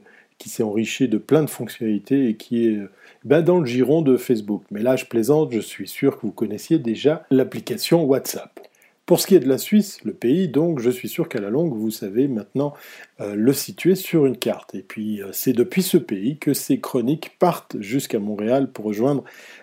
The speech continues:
le fameux podcast de Mon Carnet. Jusque-là, on a tout. Mais qu'est-ce que c'est le Conseil fédéral ? Eh bien, en fait, c'est un petit peu, euh, non, c'est pas un petit peu, c'est carrément,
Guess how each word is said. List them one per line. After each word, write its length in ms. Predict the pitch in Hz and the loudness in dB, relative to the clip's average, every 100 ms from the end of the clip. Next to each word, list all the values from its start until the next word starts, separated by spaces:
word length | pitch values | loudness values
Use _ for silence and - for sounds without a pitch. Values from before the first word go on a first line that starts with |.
| - | -4
le 260 | 123 175 | 6 6
fameux 400 | 214 - 139 131 | 6 0 2 2
podcast 580 | 135 117 - 131 131 - 113 | 2 -2 0 0 0 -2 -4
de 120 | 117 | -2
Mon 180 | 110 127 | 0 -2
Carnet. 420 | 123 110 98 - - | 0 -2 -4 -12 -10
Jusque-là, 540 | 120 - 147 180 170 - | -8 2 4 4 0 -2
on 140 | 135 | 0
a 80 | 123 | -2
tout. 220 | - 110 - - - - - | -4 -10 -10 -18 -18 -12 -2
Mais 100 | 131 | 2
qu'est-ce 240 | 226 220 | 2 2
que 80 | 175 | 0
c'est 160 | - 185 | 2 2
le 140 | 123 | 2
Conseil 400 | - 160 - 139 | 0 -2 0 -2
fédéral ? 400 | - 117 95 - | 0 -2 -2 -6
Eh 60 | 107 | -2
bien, 180 | 135 165 | 0 0
en 80 | |
fait, 320 | 127 - 165 - | 0 0 0 0
c'est 140 | 127 | -4
un 100 | 120 | -4
petit 200 | - 117 | -8 -8
peu, 120 | 123 | -2
euh, 520 | 156 143 117 107 98 - _ 170 | 2 2 2 0 -6 -12 _ 2
non, 200 | 165 107 | 2 0
c'est 260 | - 113 | -8 -10
pas 240 | - 151 120 | 0 0 0
un 80 | 110 | -6
petit 160 | - | -8
peu, 180 | 147 185 | -4 -2
c'est 240 | - - - | -2 -4 2
carrément, 640 | 185 160 139 113 131 | 4 4 2 0 0